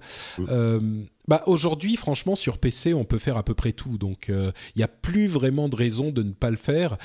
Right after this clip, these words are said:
Speaker 2: On a les manettes, on a les, les, le fonctionnement, euh, tout fonctionne bien. Donc, euh,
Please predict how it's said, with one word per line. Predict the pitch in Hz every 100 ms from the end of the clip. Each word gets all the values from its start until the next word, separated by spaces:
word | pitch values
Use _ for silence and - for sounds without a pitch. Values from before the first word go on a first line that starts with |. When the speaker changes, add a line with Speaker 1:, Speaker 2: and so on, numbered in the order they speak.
| - 110
Speaker 2:
On | 113
a | 120
les | 110
manettes, | 101 101 147 160 156
on | 127 117
a |
les, | 113 107 101
les, | 98 101 98
le | 101
fonctionnement, | - 117 - 117 104 131 147 139 104
euh, |
tout | - 131
fonctionne | 131 110 113 101
bien. | 120 139
Donc, | 117 -
euh, | 98